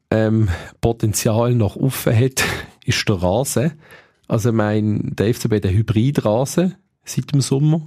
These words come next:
extra verlegt, auch wegen der internationalen Belastungen. Aber wenn man den gestern sieht, an der einen oder anderen Stelle, vor allem auch wie die Spieler,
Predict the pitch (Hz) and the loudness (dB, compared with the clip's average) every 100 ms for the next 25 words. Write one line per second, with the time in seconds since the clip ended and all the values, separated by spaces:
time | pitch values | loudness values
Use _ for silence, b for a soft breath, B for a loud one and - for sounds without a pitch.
0 | - 117 - - 113 - 104 131 - 117 | -6 -6 -4 -4 -2 0 0 0 -2 -2
1 | 104 - 110 139 139 135 131 143 123 117 | -2 -4 -2 -2 0 -2 -2 -2 -2 -2
2 | 123 123 117 117 - 139 127 127 B B | -2 0 0 -2 -6 -2 -2 -2 B B
3 | B B B B - 101 104 104 101 98 | B B B B -6 0 2 2 0 0
4 | 113 117 - 113 - 131 135 110 107 - | -2 0 -2 -2 0 0 0 -4 -4 -10
5 | - 98 - - 117 131 127 127 123 - | -12 -12 -12 -4 -2 -2 -2 0 0 0
6 | 120 107 110 120 110 107 - 117 131 - | -2 0 0 0 0 -2 0 2 2 0
7 | 117 110 117 123 110 110 107 104 - 127 | -2 0 0 0 0 0 0 0 -2 0
8 | 131 143 139 | 2 4 2